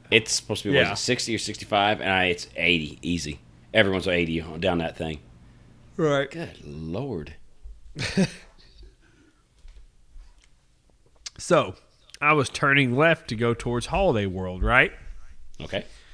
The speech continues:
Speaker 2: All right. So, there, uh, I was creeping, waiting for cars to pass, and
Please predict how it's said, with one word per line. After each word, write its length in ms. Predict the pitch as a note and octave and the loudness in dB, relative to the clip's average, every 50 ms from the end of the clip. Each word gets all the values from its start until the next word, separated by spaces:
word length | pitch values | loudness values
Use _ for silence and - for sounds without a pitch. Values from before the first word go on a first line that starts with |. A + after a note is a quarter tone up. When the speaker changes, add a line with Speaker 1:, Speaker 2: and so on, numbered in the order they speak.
| - - - - - - - - - - - - | -18 -18 -18 -18 -18 -20 -20 -20 -20 -20 -14 -10
Speaker 2:
All 120 | G#2+ G#2 | -6 -4
right. 240 | G#2+ A2 B2+ D#3 F#3+ - - - - | 0 0 0 0 0 -4 -10 -16 -14
So, 520 | - - - B2 A#2+ A#2 A2+ A2+ A2+ G#2 G#2 A2 - _ _ _ _ _ _ _ _ _ _ _ _ _ _ _ _ _ _ _ _ _ _ _ - - - - | -10 -6 -2 -2 0 0 0 -2 -4 -6 -10 -16 -20 _ _ _ _ _ _ _ _ _ _ _ _ _ _ _ _ _ _ _ _ _ _ _ -20 -18 -14 -10
there, 480 | A2 G#2+ C3 C3+ C3+ C3 B2+ B2+ B2+ | -6 -4 -2 0 0 2 0 0 -2
uh, 80 | A#2+ - | -2 -2
I 680 | A#2+ B2 A#2+ A#2 A#2 A#2 A2+ A2+ A2+ A2+ A2 A2+ A2+ | 0 0 2 2 2 2 0 0 -2 -4 -4 -4 -4
was 420 | A2+ A2 A2 A2 G#2+ G#2 G2+ - - | -4 -4 -4 -4 -4 -6 -8 -8 -10
creeping, 920 | - - - - D3+ D3 D3 D3 D3+ D3+ E3 D#3 D#3 D#3 D#3 C#3+ B2+ A#2 | -12 -12 -8 -6 -4 -2 -2 -2 -2 -2 -2 -2 -2 -2 -2 -4 -4 -2
waiting 400 | A#2+ B2+ C#3 C#3 C3+ C#3+ C#3 C#3 | -2 0 0 -2 -4 -6 -8 -6
for 200 | - - D#3 C3+ | -6 -6 -8 -6
cars 440 | - - C#3+ B2+ B2+ B2 B2+ A#2 | -2 2 2 4 4 4 2 0
to 80 | - B2+ | -4 -6
pass, 480 | - - C3+ B2 B2 B2+ B2+ - - C3 | -6 -4 -4 -2 -2 -2 -2 -4 -6 -6
and 220 | A2+ G#2+ G#2+ | -6 -6 -6